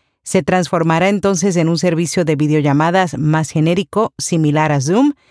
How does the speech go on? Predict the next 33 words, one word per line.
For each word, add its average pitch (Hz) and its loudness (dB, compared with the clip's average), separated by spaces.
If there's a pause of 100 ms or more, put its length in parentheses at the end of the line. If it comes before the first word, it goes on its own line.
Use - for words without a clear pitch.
(280)
Sin 156 0
embargo, 151 2
se - -2
destacará 156 0
porque 160 -2
contará 170 -2
con 151 0
una 156 2
nueva 170 2
interfaz 160 0
para 147 0
llamadas 160 0
grupales 175 -2 (520)
o 180 0
una 196 2
mejora 170 0
de 151 0
sonido 165 0
con 185 -2
soporte 160 -2
para 151 -2
spatial 175 -2
audio, 170 0 (260)
audio 160 0
espacial, 190 -2 (420)
o 202 2
un 208 2
modo 208 2
retrato 185 0
para 165 0
difuminar 165 -2
el 156 -2
fondo. 185 0